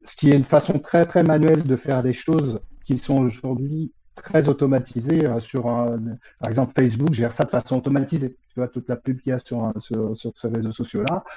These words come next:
tu vas toi-même sur la partie, euh, publicitaire, tu entres tes sous et puis ils te disent, « Ben voilà, t'auras telle visibilité. » À l'époque, en tout cas, pour des gros clients, ça se faisait manuellement. Et aujourd'hui, euh, là, en deux mille vingt, je pense que ça se fait aussi manuellement, mais c'est pour des très, très gros clients.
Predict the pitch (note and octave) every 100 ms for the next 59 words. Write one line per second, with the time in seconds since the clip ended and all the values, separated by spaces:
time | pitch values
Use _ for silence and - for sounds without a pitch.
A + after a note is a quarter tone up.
0 | - _ - A#2 A#2 A2+ C3+ C#3+ - A#2+
1 | A#2+ B2+ - C#3 C3+ A#2 A2 G#2 G#3+ -
2 | D3+ F3 - A2+ C3 - - A2+ G#2+ -
3 | D3 E3+ A#2+ - A#2 A#2 A2+ D#3+ C#3 A#2
4 | A#2+ B2+ B2 A#2 - B2+ B2 A#2+ A#2+ C3
5 | C3 A#2 _ - - A2+ A#2 C3 D#3 B2+
6 | A#2+ A2+ C#3+ C#3+ - _ _ - A2+ A#2+
7 | A2 A#2+ A#2 A2+ D3 E3+ E3 A2+ - A#2+
8 | B2 A#2+ A2+ A#2 A#2+ E3+ F#3+ _ - A#2+
9 | A2+ B2 A#2 B2 F#3 G3 B2 A2 A#2 C3
10 | A2 A2+ A2 A2 E3 F3 G#2+ - C3 A#2+
11 | - - A#2+ - - G3 - G#3 D#3 C#3
12 | C3 D3+ G3+ B2 B2 - A2+ B2 - -
13 | - G#3 - D#3+ C#3+ D3 - D3 A#2